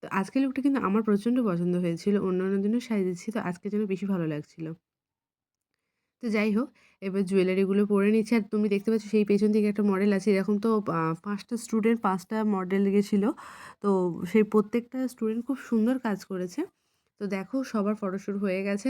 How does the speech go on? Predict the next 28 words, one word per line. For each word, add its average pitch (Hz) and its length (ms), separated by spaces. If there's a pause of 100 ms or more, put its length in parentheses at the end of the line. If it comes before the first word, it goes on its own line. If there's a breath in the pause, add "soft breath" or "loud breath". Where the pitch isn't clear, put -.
আমার 175 340
ফটোশ্যুট 190 380
হচ্ছে, 196 200
এরপরও 180 340
একজন 185 320
আছে। 170 260 (600)
তো 196 40 (100)
সবাইকে 196 400
ভিডিওর 208 320
মাঝখানে 208 420
আনতে 185 280
পারিনি, 208 380
তোমাদের 202 260
দেখানোও 180 420
হয়নি। 220 360
তো 226 140 (120)
তার, 196 220 (240)
আর 156 180 (100)
আমাদের 180 320
ফটোশ্যুটের 196 480
মাঝখানে 185 480
আমাদের 170 320
ম্যাডাম, 185 300 (720)
আহ, 160 300 (100)
ওই 175 80
যে 190 140
ডে-, 160 300
এগুলো, 180 300